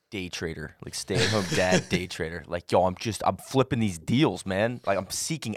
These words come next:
Speaker 1: alpha out here. You don't even know."
Speaker 2: I
Speaker 1: Like,
Speaker 2: just wanna
Speaker 1: I'm such a businessman.
Speaker 2: I wanna revisit this last line. "I'm not a guy that has taken advantage of everything I've been dealt."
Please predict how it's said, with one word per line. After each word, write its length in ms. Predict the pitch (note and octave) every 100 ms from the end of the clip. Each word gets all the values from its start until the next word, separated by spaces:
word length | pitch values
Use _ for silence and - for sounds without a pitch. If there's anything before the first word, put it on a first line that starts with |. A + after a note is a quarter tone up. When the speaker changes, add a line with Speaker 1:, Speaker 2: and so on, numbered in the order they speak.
| -
Speaker 1:
alpha 300 | A2+ G#2+ G2
out 220 | E2 E2+
here. 140 | F2+
You 160 | F#2 A2+
don't 160 | C3 C3+
even 280 | G2+ F2+
know." 320 | F#2 G#2+ D#2+ - _ _ -
Speaker 2:
I 40 |
Speaker 1:
Like, 80 | C3
Speaker 2:
just 200 | D#3 D#3
wanna 180 | D#3 D#3
Speaker 1:
I'm 120 | G#2+
such 300 | - C#3+ C3
a 40 | B2
businessman. 1000 | E2+ - A#2 G2+ F2+ E2+ - D#2+ B1 -
Speaker 2:
I 80 | C#3+
wanna 220 | F3 F#3+
revisit 420 | D#3 D#3 C3 C3
this 140 | A#2 G2+
last 300 | G#2 G2 -
line. 280 | G2+ G#2+ A2
"I'm 240 | A2 A2+
not 200 | A#2+ C3+
a 40 | D#3
guy 240 | C3+ C3+
that 100 | C#3
has 140 | B2+ -
taken 440 | - B2 C#3+ C#3
advantage 420 | G#2+ G2 A2 A#2+ G2+
of 80 |
everything 300 | G2 A2 A#2
I've 200 | G#2 G#2+
been 200 | A#2 G#2
dealt." 340 | E2 F#2+ A2+